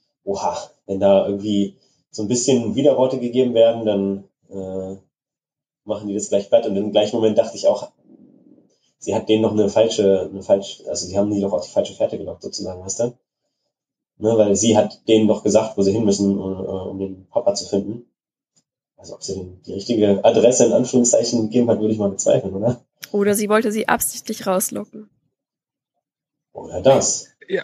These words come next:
Speaker 3: genau, das wäre jetzt meine Frage gewesen, warum, wenn sie sie absichtlich rausgelockt hat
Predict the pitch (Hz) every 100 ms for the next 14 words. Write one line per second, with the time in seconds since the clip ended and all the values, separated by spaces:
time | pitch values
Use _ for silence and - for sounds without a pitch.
0 | - 151 143 151 160 165 151 143 - 151
1 | 147 147 143 - - 131 131 - 131 135
2 | 127 117 117 127 127 131 127 120 - _
3 | 123 110 127 139 139 135 139 - _ _
4 | _ _ _ _ - 135 123 127 120 123
5 | 117 - - _ _ _ - 139 - 156
6 | - 117 110 104 151 - 170 165 143 -
7 | 170 170 - -